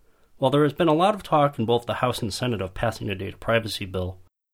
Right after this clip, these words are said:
there is a lot of disagreement over the details of its protections and whether it should preempt state laws.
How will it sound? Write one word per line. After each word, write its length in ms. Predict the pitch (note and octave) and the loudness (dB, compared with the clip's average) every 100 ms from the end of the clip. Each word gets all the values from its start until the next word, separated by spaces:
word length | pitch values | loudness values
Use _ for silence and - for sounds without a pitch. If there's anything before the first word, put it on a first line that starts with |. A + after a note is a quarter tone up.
| _ _ | _ _
there 140 | B2 | 0
is 80 | B2 | 2
a 60 | B2+ | 0
lot 240 | C3 F3 | 0 0
of 100 | D3+ | 0
disagreement 560 | C#3+ D3 A#2+ C3 A2+ G2 | 0 -2 0 4 4 2
over 160 | G2+ | -4
the 80 | G#2+ | -6
details 460 | G2+ A#2+ - A#2 G#2+ | -6 -6 0 2 0
of 100 | G2+ | -4
its 80 | - | -8
protections 720 | - - A2 - F#2 F2+ - - - | -6 -2 0 0 -4 -6 -12 -18 -2
and 120 | A#2+ | 2
whether 200 | A#2 B2 | 4 2
it 80 | A#2 | 0
should 200 | - B2 | -4 -4
preempt 440 | - C#3 G2+ F#2 | -2 0 0 -2
state 280 | - G#2 F#2+ | -4 -6 -2
laws. 440 | A2 G#2+ F#2 - | 0 0 0 -6